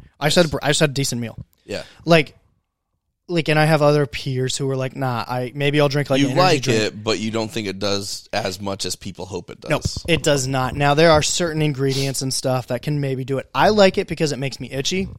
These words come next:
Speaker 1: I like the itch. And I like sweating, and it makes me sweat a lot more.
Speaker 2: Mm, I can see
Speaker 1: Those
Speaker 2: that.
Speaker 1: are the things I chase for. So,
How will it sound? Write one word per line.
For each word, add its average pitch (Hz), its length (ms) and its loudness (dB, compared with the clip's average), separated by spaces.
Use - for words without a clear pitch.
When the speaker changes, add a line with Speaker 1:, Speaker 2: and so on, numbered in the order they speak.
Speaker 1:
I 123 60 -8
like 123 180 -8
the - 140 -12
itch. - 360 -4
And 143 360 2
I 139 160 4
like 131 420 -2
sweating, 117 480 -6
and 131 100 -8
it 113 40 -8
makes 113 200 -10
me 123 60 -10
sweat 104 220 -8
a 92 40 -12
lot - 160 -16
more. 120 180 -18
Speaker 2:
Mm, 92 240 -16
I - 40 -20
can - 100 -20
see - 100 -18
Speaker 1:
Those 170 220 4
Speaker 2:
that. 196 60 2
Speaker 1:
are - 20 2
the 185 120 2
things 156 280 -4
I 135 80 -2
chase 135 340 -4
for. 131 280 -6
So, 131 400 -4